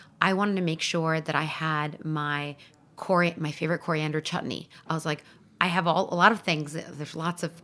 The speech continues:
I'm a condiment person, but so, but I was like, "I'm out of coriander chutney," and, you know, e-, this chutney makes everything better. And so I went to, to Kalustyan's,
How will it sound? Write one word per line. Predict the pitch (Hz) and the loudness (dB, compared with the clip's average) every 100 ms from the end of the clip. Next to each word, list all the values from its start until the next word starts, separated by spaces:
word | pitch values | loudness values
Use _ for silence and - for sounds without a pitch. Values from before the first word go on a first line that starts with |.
| - | -10
I'm | 143 | -8
a | 151 | -6
condiment | - 160 151 147 - - | -2 -2 -2 -6 -8 -14
person, | - - - 135 | -10 -8 -6 -4
but | 165 165 | -4 0
so, | 180 160 - - - | 2 0 -6 -18 -4
but | 170 | 0
I | |
was | 160 | 0
like, | 160 - _ | -2 -8 _
"I'm | 151 - | -2 0
out | 156 170 | 2 0
of | 165 | -2
coriander | - 160 156 147 | -4 -2 -2 -4
chutney," | - 190 175 147 - | -6 -6 -6 -6 -6
and, | 139 151 - - - | -6 -6 -12 -16 -6
you | |
know, | 170 147 - - - - - | -4 -4 -10 -20 -20 -12 -10
e-, | - | -8
this | 160 196 - - - - | -6 -6 -6 -10 -20 -10
chutney | - 214 175 | -6 -4 -2
makes | 160 170 | -2 -2
everything | 165 165 185 180 | -2 -2 -4 0
better. | 240 269 - | 2 2 0
And | - 160 | -2 -2
so | 165 | 0
I | 156 | 2
went | 156 151 170 | 0 -2 -6
to, | 175 175 - | -8 -10 -14
to | - | -12
Kalustyan's, | 196 196 165 151 - 143 165 | -8 -2 -2 -2 -4 -4 -4